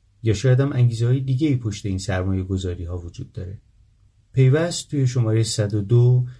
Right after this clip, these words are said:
به این موضوع پرداخته و تا جایی که تونسته عمیق شده ببینه بانک‌ها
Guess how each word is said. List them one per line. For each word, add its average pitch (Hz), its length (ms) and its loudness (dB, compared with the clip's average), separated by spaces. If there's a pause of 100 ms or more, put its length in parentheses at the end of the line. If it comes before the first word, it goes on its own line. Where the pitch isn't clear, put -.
(160)
به 123 80 4
این 131 180 6
موضوع 98 300 0
پرداخته 92 800 -8 (120)
و 135 100 2
تا 139 160 0
جایی 185 240 2
که 190 140 -6
تونسته 127 440 2
عمیق 131 340 0
شده 117 400 0
ببینه 113 360 -2
بانک‌ها 110 680 -4